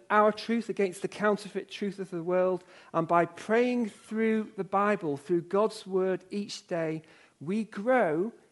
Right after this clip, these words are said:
in the fruit of the Spirit. So there are three things we've got to do. This is what we have to do. This is the answer to the question. How do we live in the world but not be of it? We flood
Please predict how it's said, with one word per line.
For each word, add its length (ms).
in 80
the 80
fruit 340
of 100
the 80
Spirit. 500
So 160
there 100
are 60
three 260
things 460
we've 160
got 120
to 120
do. 380
This 200
is 100
what 140
we 80
have 240
to 80
do. 360
This 160
is 100
the 120
answer 260
to 140
the 120
question. 520
How 260
do 160
we 120
live 200
in 140
the 60
world 300
but 140
not 240
be 160
of 180
it? 200
We 100
flood 420